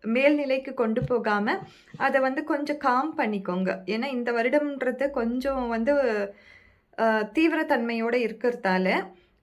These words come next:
இந்த ஆர்கியூமெண்ட்டை வந்து ஃபாதர் கூட,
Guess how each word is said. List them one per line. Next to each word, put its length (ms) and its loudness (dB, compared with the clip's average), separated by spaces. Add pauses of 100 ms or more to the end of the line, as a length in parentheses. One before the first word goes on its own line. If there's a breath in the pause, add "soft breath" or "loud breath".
(120)
இந்த 260 2
ஆர்கியூமெண்ட்டை 720 4
வந்து 500 2 (640)
ஃபாதர் 400 6
கூட, 340 0